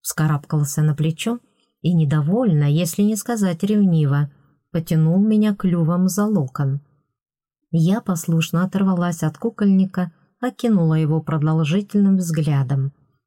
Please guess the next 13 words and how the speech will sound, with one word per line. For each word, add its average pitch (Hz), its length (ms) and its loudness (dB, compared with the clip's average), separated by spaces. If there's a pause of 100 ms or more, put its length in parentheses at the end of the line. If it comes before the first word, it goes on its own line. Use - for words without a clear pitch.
(120)
В - 100 -20
первую 208 380 2
же 214 160 2
минуту, 220 500 2
как 156 240 -4
увидела 156 460 2
его 156 260 2
во 156 80 0
дворце, 160 540 -2
почувствовала 156 880 -2
симпатию 165 840 -2
к - 140 -14
умному, 156 600 2